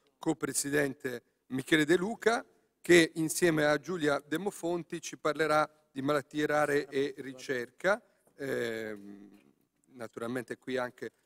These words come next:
eh, Stefania Bettinelli, poi parleremo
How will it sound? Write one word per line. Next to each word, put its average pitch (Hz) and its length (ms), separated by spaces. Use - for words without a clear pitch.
eh, 127 260
Stefania 127 480
Bettinelli, 139 640
poi 117 180
parleremo 120 680